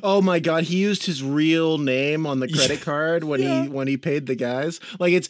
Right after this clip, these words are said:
Speaker 1: it was, like, his personal Venmo, not, like, a business Venmo. Like, come on,
Speaker 2: It should
Speaker 1: dude.
Speaker 2: absolutely be like that. There should be, like, direct financial connections. That's probably the easiest thread to make up between the Hutt and the goons.
Speaker 1: He, he didn't actually pay them. He just let them borrow his credit chip.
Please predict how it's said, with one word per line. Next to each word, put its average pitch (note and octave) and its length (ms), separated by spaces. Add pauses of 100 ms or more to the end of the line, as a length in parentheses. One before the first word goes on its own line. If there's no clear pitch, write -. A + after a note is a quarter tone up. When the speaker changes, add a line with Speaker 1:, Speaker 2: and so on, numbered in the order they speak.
Speaker 1:
it F#3 80
was, F#3 140
like, G3 100
his F3+ 160
personal E3+ 480
Venmo, D#3 460
not, D3+ 140
like, D3 100
a C#3+ 60
business C3 400
Venmo. D#3+ 480
Like, D#3 180
come F#3+ 240
on, B2+ 300
Speaker 2:
It D3+ 120
should E3+ 100
Speaker 1:
dude. C#3+ 100
Speaker 2:
absolutely C3 680
be G2+ 300
like F2+ 200
that. F2+ 140
There G#2 80
should C3 160
be, A#2+ 100
like, A2 200
direct A2+ 420
financial G2+ 560
connections. F2 640
That's G2 300 (320)
probably G#2 340
the G2+ 80
easiest F#2+ 300
thread F#2+ 180
to F2 80
make F2+ 220
up F2+ 180 (400)
between A#2 240
the G#2 100
Hutt G#2+ 320
and G2 120
the F2 60
goons. E2 420 (800)
Speaker 1:
He, C#4+ 180 (220)
he A3 160
didn't A#3 220
actually G3+ 360
pay F3+ 220
them. F#3+ 180
He F3+ 120
just F3+ 200
let F3 140
them E3+ 160
borrow D3 340
his D#3 220
credit D3 320
chip. F#3+ 280